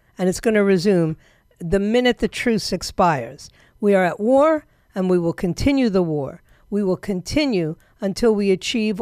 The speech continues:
all our goals." Which leads me to believe that the Palestinians know that the war is not over as long as they have hostages.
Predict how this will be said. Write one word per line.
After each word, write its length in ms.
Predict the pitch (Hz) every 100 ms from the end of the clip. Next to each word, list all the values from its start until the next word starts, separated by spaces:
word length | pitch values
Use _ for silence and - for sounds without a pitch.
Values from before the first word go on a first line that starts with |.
| -
all 300 | 202 202 196
our 260 | 180 175
goals." 640 | 175 165 147 123 - - - _ _ _ - - - _ _ -
Which 300 | 254 - -
leads 400 | 247 349 349 202
me 220 | 277 330
to 80 | 220
believe 600 | 175 160 151 175 240 208
that 260 | 226 220
the 80 | 226
Palestinians 920 | 247 294 285 - 320 320 311 269 180
know 500 | 190 180 185 240 269 - _ _ _ _ _ -
that 200 | 247 240
the 80 |
war 260 | 240 277 277
is 140 | 262
not 240 | 254 262 269
over 560 | 285 285 240 226 262 - _ _ _ _ _ _ _ _ -
as 200 | 226 254
long 180 | 269
as 100 | 262
they 140 | 220 240
have 160 | 247 233
hostages. 960 | 247 277 - 254 190 202 208 233 -